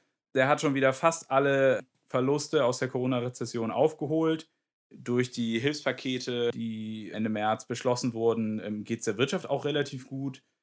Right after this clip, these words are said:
Zumindest den Großunternehmen, kleinen Unternehmen eher nicht so. Und vor allen Dingen, ja, was halt da nicht gezeigt wird oder ausgeblendet wird, ist eben die Arbeitslosen und die große soziale Not im Lande. Und wenn, ähm, ist das alles Schuld von China.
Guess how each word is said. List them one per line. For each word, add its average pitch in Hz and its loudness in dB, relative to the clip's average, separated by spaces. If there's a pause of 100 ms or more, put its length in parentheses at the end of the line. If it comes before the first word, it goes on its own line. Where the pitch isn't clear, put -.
(200)
Zumindest 120 -4
den 120 -2
Großunternehmen, 131 4
kleinen 117 -2
Unternehmen 107 -4
eher 104 -6
nicht 127 0
so. 175 -2
Und 117 -2
vor 110 -4
allen 113 -2
Dingen, 113 -4 (280)
ja, 101 -2
was 101 0
halt 107 0
da 104 2
nicht 104 -4
gezeigt 107 -2
wird 101 -10
oder 98 0
ausgeblendet 104 -6
wird, 101 -4
ist - -12
eben 98 -6 (320)
die 95 -6
Arbeitslosen 98 -4
und 92 -8
die 98 -18
große 104 -8
soziale 101 -2
Not 101 -6
im 95 -6
Lande. 92 -6
Und 98 -6
wenn, 110 2
ähm, 98 -4
ist 90 -8
das 101 -12
alles 107 -4
Schuld 131 0
von 101 -6
China. 143 0